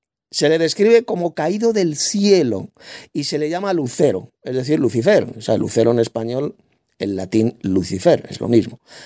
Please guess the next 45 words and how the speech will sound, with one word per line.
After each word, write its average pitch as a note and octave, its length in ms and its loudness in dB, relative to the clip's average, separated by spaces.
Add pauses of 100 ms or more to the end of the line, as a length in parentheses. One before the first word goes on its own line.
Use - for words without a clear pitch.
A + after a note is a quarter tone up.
(260)
Es C#3+ 100 -2
decir, C3+ 220 -2
el A#2+ 140 0
portador B2 440 2
de A2+ 80 0
la F2+ 120 -6
luz. - 220 -20
Eso B2+ 180 -2
es B2 40 4
lo A#2+ 80 4
que A2+ 100 -2
significa G#2+ 380 -2
la G#2+ 140 -2
palabra A2 300 2
Lucifer G2 460 0
o G2+ 100 -6
lucero, - 400 -2 (280)
el G2 160 -6
que G#2+ 140 0
lleva B2+ 240 4
la G2+ 140 -6
luz. - 120 -16 (760)
Y D3+ 100 -2
esto, D#3+ 220 2
lo, E3+ 220 2
esto, F3 600 -2
pues, D3 400 4
eh, B2 220 -4
lo B2+ 220 4
que C3 100 0
indica D#3 500 4
es E3 140 0
la E3+ 320 2
arrogancia F3 1600 -2
y G#3 140 -2
la G3+ 140 6
vanagloria G3 960 2 (400)
de G3+ 140 0
este G#3+ 260 2
malvado F3 540 4
rey D3 160 -2
de C3+ 80 -4
Babilonia, G#2+ 420 -2
el A#2+ 80 0
cual F#3 300 2